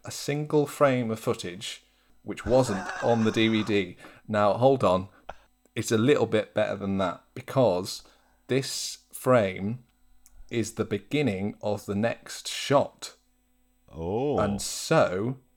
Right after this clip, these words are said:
Speaker 1: it's essentially like a new telesnap. It's like getting a new telesnap back. But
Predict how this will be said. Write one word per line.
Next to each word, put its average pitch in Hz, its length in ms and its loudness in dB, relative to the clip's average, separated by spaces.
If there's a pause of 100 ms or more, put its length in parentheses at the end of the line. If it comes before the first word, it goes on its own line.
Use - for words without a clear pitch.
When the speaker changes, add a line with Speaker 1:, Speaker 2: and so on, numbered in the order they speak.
(100)
Speaker 1:
it's - 220 -6
essentially 104 680 -2
like 104 560 -4 (640)
a 107 80 2
new 117 280 2
telesnap. 135 680 -2 (360)
It's - 120 -20
like 104 160 -6
getting 113 300 0
a 107 60 2
new 113 260 0
telesnap 127 680 -4
back. - 380 -10 (480)
But - 340 0